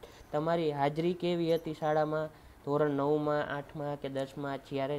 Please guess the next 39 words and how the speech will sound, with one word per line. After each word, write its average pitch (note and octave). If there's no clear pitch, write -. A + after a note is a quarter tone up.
પણ C#3
તમે C3+
ભણતા C3+
હોય C3
તમારી C3
શાળામાં, C3
એના G#3
ઉપરથી F3
નક્કી C#3+
કરવામાં C#3+
આવશે. -
હવે F3
આ A3
વીસ A3
ગુણ G3+
પછીની G3
વાત F3+
થાય F3
છે F#3
કે F3
હવે D#3
બાકી F3
રહ્યા F#3+
એંસી D#3
ગુણ. B2+
અને E3
બોર્ડની E3
પરીક્ષામાં G#3+
પણ G#3
આ G3
વીસ G#3
ગુણ G3+
તો G3+
શાળા G#3
તરફથી G3+
જ F#3
મૂકવામાં F3
આવતા E3+
હતા. B2